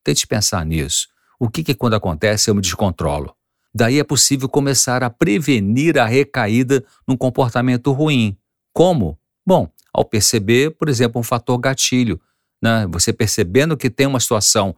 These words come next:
que te mexe muito e pode te levar ao descontrole, procure se afastar dali. Se não der para se afastar,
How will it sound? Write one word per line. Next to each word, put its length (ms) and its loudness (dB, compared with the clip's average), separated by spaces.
que 100 -4
te 240 0
mexe 640 2
muito 400 0
e 40 -2
pode 420 2
te 100 -6
levar 200 0
ao 80 2
descontrole, 720 0
procure 300 0
se 140 0
afastar 480 -2
dali. 440 -2
Se 200 2
não 140 0
der 140 2
para 140 -6
se 100 -2
afastar, 640 0